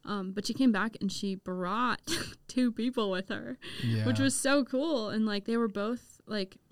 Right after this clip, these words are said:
Speaker 1: very happy to be there and very, like, yeah, pretty comfortable with worship, obviously.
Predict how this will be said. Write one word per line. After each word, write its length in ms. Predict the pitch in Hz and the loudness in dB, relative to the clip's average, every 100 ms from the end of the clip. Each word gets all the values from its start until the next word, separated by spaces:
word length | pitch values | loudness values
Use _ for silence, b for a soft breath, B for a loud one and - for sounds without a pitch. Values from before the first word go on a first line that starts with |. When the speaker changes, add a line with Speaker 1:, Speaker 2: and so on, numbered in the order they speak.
| _ | _
Speaker 1:
very 220 | - 311 294 | -2 2 4
happy 220 | 254 226 | 2 0
to 40 | |
be 120 | 220 | 0
there 180 | 214 196 | 0 -2
and 140 | 196 190 | -2 -4
very, 360 | 202 208 202 | -4 -4 -4
like, 320 | 196 180 - - b b b | -4 -6 -8 -18 b b b
yeah, 160 | 226 - | -4 0
pretty 240 | 285 302 | 2 2
comfortable 340 | 220 202 196 | 0 -2 -2
with 120 | 185 165 | -2 -4
worship, 340 | 175 185 185 | -8 -10 -12
obviously. 580 | 180 190 196 - 185 | -12 -10 -10 -10 -12